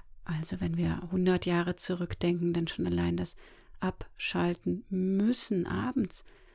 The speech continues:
weil kein Licht da war, weil die Kerzen teuer waren, weil der Strom, wenn es ihn denn schon irgendwo gab, zu teuer war. Das heißt, wir leben in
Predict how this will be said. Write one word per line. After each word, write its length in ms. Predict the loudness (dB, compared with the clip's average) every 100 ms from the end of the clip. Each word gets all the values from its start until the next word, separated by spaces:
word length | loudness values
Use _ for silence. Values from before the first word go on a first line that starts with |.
| _ _ -2
weil 600 | 0 2 2 2 0 -4 -8 -6
kein 280 | -2 -2
Licht 280 | -2 -4 -2
da 180 | -2 0
war, 440 | -2 0 0 -2 -4
weil 140 | -6
die 100 | -8
Kerzen 440 | -6 -6 -4 -4
teuer 380 | -2 -2 0 0
waren, 300 | 0 2 0
weil 100 | -2
der 120 | -4
Strom, 640 | -4 -6 -2 2 4 2 -2
wenn 180 | 0 2
es 160 | 0 0
ihn 200 | 0 0
denn 220 | 0 0
schon 220 | -2 -2
irgendwo 360 | -2 0 0 0
gab, 320 | 0 -2 -2 -10 -16 -20 -20 -20 -20 -20 -8
zu 180 | -4 -2
teuer 400 | -2 0 0 0
war. 220 | 0 -2 -4 -20 -20 _ _ _ -20 -20 -20 -8 -6 -2
Das 200 | 2 4
heißt, 340 | 6 4 0 -4 -18 -20 -20 -20 -20 -20 _ _ -16
wir 240 | 0 2 4
leben 640 | 6 8 8 6 4 2 -4 _ _ _ -2
in 340 | 2 2 0